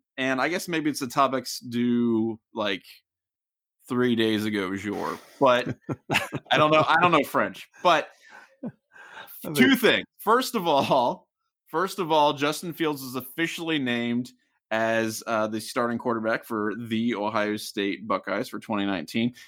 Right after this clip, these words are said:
Speaker 1: Second thing is that, uh, Ohio State officially named its captains. We had seven captains. We got Jordan Fuller, Tuf Borland,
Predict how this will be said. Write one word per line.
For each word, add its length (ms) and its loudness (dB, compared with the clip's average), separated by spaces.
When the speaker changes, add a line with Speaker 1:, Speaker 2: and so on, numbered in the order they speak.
Speaker 1:
Second 480 0
thing 320 2
is 240 -2
that, 420 4
uh, 200 4
Ohio 260 4
State 220 2
officially 420 0
named 460 -2
its 160 -8
captains. 400 -2
We 80 -4
had 100 -4
seven 380 0
captains. 420 0
We 60 -2
got 140 -2
Jordan 340 2
Fuller, 480 4
Tuf 240 4
Borland, 460 4